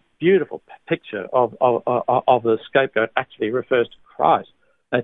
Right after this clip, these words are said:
taking, bearing the sins of the world out of the way of the relationship between, uh, God and humanity. But it's such a parody. Anti-Semitism is such a parody because it suggests that all the wrongs in their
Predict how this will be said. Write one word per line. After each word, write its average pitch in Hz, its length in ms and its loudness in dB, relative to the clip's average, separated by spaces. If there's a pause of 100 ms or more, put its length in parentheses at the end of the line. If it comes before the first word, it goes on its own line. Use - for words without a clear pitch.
(120)
taking, 131 480 0
bearing 139 300 2
the 107 160 -6
sins 123 180 -4
of 113 100 -6
the 107 80 0 (120)
world 113 260 0 (380)
out 170 220 -2
of 117 160 -2
the 117 80 0
way 123 340 0
of 113 180 -8
the 110 80 -6
relationship 107 640 -4
between, 107 320 -4 (160)
uh, - 140 0
God 107 240 2
and 95 140 -8
humanity. 104 580 -8
But 139 140 -2
it's - 80 -8 (160)
such 240 260 0
a 202 60 -2
parody. 160 560 0
Anti-Semitism 156 800 -2
is 120 180 0
such 165 220 0
a - 40 -10
parody 127 440 0 (340)
because 151 240 0
it 156 120 -4 (100)
suggests 170 400 2
that 180 100 -2 (140)
all 233 280 4
the 202 80 -4
wrongs 165 360 0
in 139 100 0
their 127 180 -2